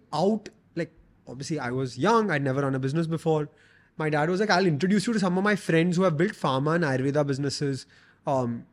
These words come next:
you know, and you can have a chat with them and see." And I went to all of these people with ideas and they were like, "You gotta be crazy. Like, you are trying to modernize Ayurveda. You're doing this new age packaging. You're trying to make it cool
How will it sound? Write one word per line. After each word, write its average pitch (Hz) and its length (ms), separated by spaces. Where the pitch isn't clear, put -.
you 151 140
know, 220 140
and 147 200
you 147 140
can 170 120
have 165 120
a 175 60
chat 139 280
with 151 100
them 139 160
and 139 140
see." 247 300
And 202 80
I 220 40
went 202 180
to 311 80
all 247 160
of 247 60
these 247 120
people 196 240
with 226 100
ideas 160 360
and 214 100
they 139 80
were 147 120
like, 285 180
"You 202 80
gotta 123 260
be 254 200
crazy. 143 560
Like, 156 200
you 151 180
are 240 240
trying 180 240
to 208 80
modernize 151 560
Ayurveda. 110 560
You're 147 120
doing 175 200
this 202 160
new 156 260
age 180 260
packaging. 113 680
You're 156 120
trying 160 160
to 196 60
make 214 260
it - 160
cool 143 420